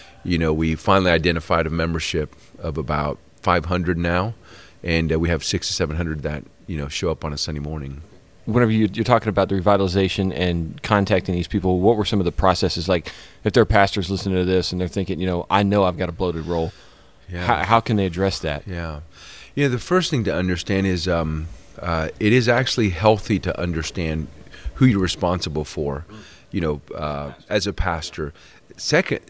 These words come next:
Speaker 1: secondly, and maybe this should be first, you know, biblically it's important because we're gonna give an account.
Speaker 2: Yeah.
Speaker 1: And <laughs> I wanna be able to give an account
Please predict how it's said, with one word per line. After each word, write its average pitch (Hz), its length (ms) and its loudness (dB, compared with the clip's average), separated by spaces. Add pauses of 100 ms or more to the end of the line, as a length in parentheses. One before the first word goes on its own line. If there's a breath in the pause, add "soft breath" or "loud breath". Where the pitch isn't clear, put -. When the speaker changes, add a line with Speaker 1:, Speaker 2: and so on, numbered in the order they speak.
(160)
Speaker 1:
secondly, 131 400 2
and 90 80 4
maybe 95 220 4
this 92 140 2
should 82 160 -2
be 78 100 -2
first, 95 360 2 (180)
you 98 80 -2
know, 87 120 2
biblically 110 680 2
it's - 140 0
important 87 500 2 (300 loud breath)
because 117 240 4
we're 139 120 6
gonna 143 120 6
give 120 140 6
an 110 80 4
account. 131 460 2 (120)
Speaker 2:
Yeah. - 80 -20 (320 loud breath)
Speaker 1:
And 113 260 0
<laughs> - 60 -2
I 151 80 4 (120)
wanna 160 120 2
be 131 120 4
able 117 120 4
to 107 80 2
give 117 180 4
an 110 100 4
account 123 380 0